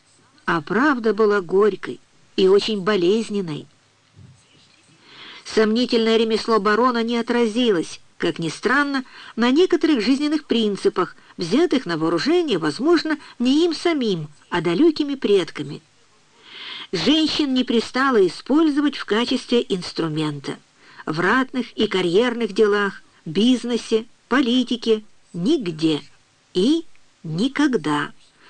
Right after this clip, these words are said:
Вот что в переводе на современный язык гласил один из них. Эрнест фон Бюрхаузен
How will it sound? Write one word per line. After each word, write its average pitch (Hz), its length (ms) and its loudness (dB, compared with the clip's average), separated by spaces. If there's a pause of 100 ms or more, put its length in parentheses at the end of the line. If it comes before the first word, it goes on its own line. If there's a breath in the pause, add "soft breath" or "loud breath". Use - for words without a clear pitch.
(200 loud breath)
Вот 208 300 2
что 226 200 0
в 202 60 -2
переводе 202 520 2
на 180 80 -4
современный 175 680 -2
язык 302 360 0 (180 soft breath)
гласил 170 540 0
один 175 320 -4
из 165 160 -6
них. 151 300 -12 (1080 loud breath)
Эрнест 180 460 0
фон 196 180 0
Бюрхаузен 180 760 -2